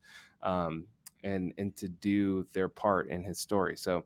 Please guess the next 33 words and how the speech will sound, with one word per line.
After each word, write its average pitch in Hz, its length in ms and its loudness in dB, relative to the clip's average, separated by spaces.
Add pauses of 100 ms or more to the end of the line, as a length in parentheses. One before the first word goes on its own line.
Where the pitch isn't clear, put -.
(380)
yeah, 135 180 10
similar 127 360 4
to 117 140 -2
Lucas, 110 440 2
uh, 98 200 2
my 107 360 4
exposure 104 600 0
to - 120 -10
microchurches 95 800 -4
came 104 480 -2
as 92 180 -4
a 98 40 -6
college 92 320 0
student 90 260 -2
at 87 80 -4
the 92 80 -6
University 90 480 -2
of 85 80 -4
Tampa. 85 500 -2 (160)
Uh, - 40 -14
I 85 260 -6
was 87 120 -8
a - 40 -20
part 92 240 0
of 85 140 -2
a, 82 240 -4 (240)
inter-, 92 300 -2
a 95 40 -4
college 104 540 4
ministry 98 360 -2
intervarsity 87 540 -2
Christian 87 300 -8
fellowship, 85 500 -4